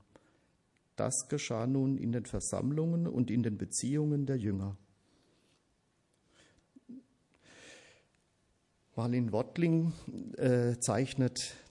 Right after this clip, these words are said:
diesen Sachverhalt in der Art, dass er sagt, Gott wird König, das ist das obere Bild.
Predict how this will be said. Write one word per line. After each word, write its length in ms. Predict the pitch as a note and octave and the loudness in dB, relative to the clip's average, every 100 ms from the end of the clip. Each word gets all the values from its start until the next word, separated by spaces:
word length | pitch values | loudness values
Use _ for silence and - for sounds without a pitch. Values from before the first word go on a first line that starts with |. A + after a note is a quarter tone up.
| _ _ _ _ _ _ _ _ _ _ _ _ _ | _ _ _ _ _ _ _ _ _ _ _ _ _
diesen 400 | C3+ C3 C#3+ C#3+ | 0 2 2 0
Sachverhalt 800 | B2 - A#2+ - A#2+ A2+ A#2+ A#2 - - - - _ _ _ - | 0 0 0 2 2 2 0 0 -6 -8 -10 -16 _ _ _ 0
in 180 | C3 A#2 | 4 6
der 300 | B2 B2 C#3+ | 8 8 8
Art, 420 | C#3 C#3 C3+ - | 6 4 2 2
dass 160 | C3+ B2 | 2 4
er 80 | B2+ | 2
sagt, 280 | B2+ A#2+ | 0 2
Gott 260 | C#3+ D#3+ - | 4 4 6
wird 180 | C3 - | 4 8
König, 640 | D3+ C#3 F#3+ G#3+ - - - | 10 10 8 2 -4 -14 -6
das 160 | A2+ | -2
ist 140 | B2 B2 | 0 0
das 140 | B2 | -2
obere 380 | - C3+ D#3 D#3+ | 2 2 2 2
Bild. 360 | E3+ F3 F3 | 4 2 0